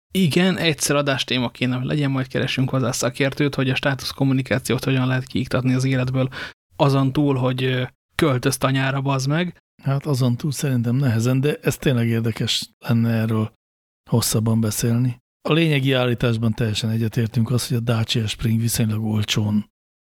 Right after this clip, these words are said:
Speaker 2: elektromos autó élményt nyújt, az tök jó. És az valóban, ahogy Vái mondja a Speedzone tesztben, ettől fog elterjedni az elektromos autózás, amikor lesz egy olcsó népautó,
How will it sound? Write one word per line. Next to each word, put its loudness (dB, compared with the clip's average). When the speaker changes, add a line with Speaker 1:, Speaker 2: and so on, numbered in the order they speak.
Speaker 2:
elektromos 2
autó 0
élményt 2
nyújt, 0
az 0
tök -4
jó. -2
És 2
az 0
valóban, 2
ahogy 0
Vái 2
mondja 2
a 0
Speedzone 2
tesztben, 0
ettől 2
fog 0
elterjedni 2
az 2
elektromos -2
autózás, 0
amikor 0
lesz -2
egy 0
olcsó -2
népautó, 0